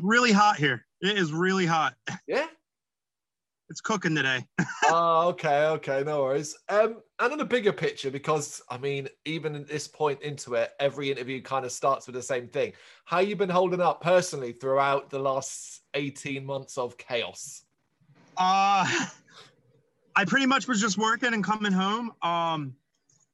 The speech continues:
Speaker 1: definitely sad and depressed as far as not being able to do what I like to do,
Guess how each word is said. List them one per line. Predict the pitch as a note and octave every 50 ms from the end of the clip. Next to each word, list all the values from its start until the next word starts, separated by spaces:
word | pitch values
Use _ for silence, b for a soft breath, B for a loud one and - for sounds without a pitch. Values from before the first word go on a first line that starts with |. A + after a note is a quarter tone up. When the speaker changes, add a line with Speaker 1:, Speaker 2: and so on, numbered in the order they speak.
| _ -
Speaker 1:
definitely | G3+ G3+ G3+ F#3 - A#3 A#3 A#3 A3+ G#3+ G3
sad | F3+ - - G3+ F#3+ F#3 F#3+ G3 G3
and | G3+ F#3+
depressed | F3 - - - F3+ E3+ F3+ F#3 - - - -
as | E3 D3 -
far | - - F3 E3+ E3
as | D#3+ D3+ C#3
not | D#3+ E3 E3+ D#3 E3+
being | D#3+ E3
able | D#3+ D#3+ D#3 D3
to | D3+ C#3
do | C3 E3 E3
what | D#3 D#3 D3
I | D3 D3+ E3 E3+
like | E3+ E3 D#3+ -
to | - F3
do, | D3+ E3+ E3+ F3 F3 F3